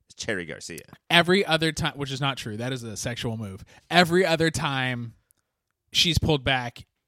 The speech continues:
Speaker 2: it wasn't on purpose. I do think she, this was, "I'm now directly responding to your direct question of what are we," with a joke, and then sprinting up the stairs, being like, "I guess I'll sleep at home, no worries."
Speaker 1: Where there were no stairs, by the way.
Speaker 2: There were no
Speaker 1: That was
Speaker 2: stairs.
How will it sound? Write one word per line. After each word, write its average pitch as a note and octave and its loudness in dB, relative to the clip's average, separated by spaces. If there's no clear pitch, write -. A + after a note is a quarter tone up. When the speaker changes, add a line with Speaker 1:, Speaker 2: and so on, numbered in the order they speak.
Speaker 2:
it D3+ 2
wasn't D3 2
on A#2+ -4
purpose. B2 -4
I D3 -4
do C#3+ 0
think B2 -6
she, B2+ -6
this E3+ 2
was, B2+ 2
"I'm C#3+ 0
now C#3+ 4
directly C#3+ 2
responding C#3+ 0
to B2+ -2
your B2 2
direct C3 0
question B2 -4
of A2+ -10
what C3 0
are A2 -2
we," F#2 -12
with A#2+ -4
a C3 -6
joke, D3 4
and E3 0
then D3+ 4
sprinting G3+ 6
up G3+ 6
the F3+ 2
stairs, F#3 4
being A3 6
like, C#4 0
"I D#4 4
guess G#4 4
I'll G#4 8
sleep A#4 8
at G4 6
home, G#4 4
no G#4 6
worries." G4+ 4
Speaker 1:
Where G#3 4
there G#3+ 4
were F3+ 2
no C3+ 4
stairs, D3 0
by D#2+ -6
the D2+ -6
way. D2 -4
Speaker 2:
There G3 6
were - 12
no C#4 8
Speaker 1:
That E3 6
was F#3+ 2
Speaker 2:
stairs. C#3 0